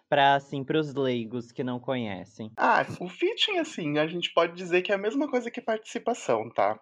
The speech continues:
Speaker 2: Vamos fazer uma coisa bem Vanessa Traduz.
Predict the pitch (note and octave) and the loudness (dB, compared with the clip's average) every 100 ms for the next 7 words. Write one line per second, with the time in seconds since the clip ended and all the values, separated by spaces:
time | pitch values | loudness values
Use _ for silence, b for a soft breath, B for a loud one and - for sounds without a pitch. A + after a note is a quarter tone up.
0 | _ - C3 D3 E3 D3+ D#3 D3+ D3+ D3+ | _ 0 0 2 0 0 -2 -2 -2 -2
1 | C3 C#3 G3 G3 D#3 D#3+ F3 E3 D3+ D#3+ | 0 -2 2 0 2 -2 -2 0 0 0
2 | B2+ A2+ B2 - - | -2 -6 -6 -8 -10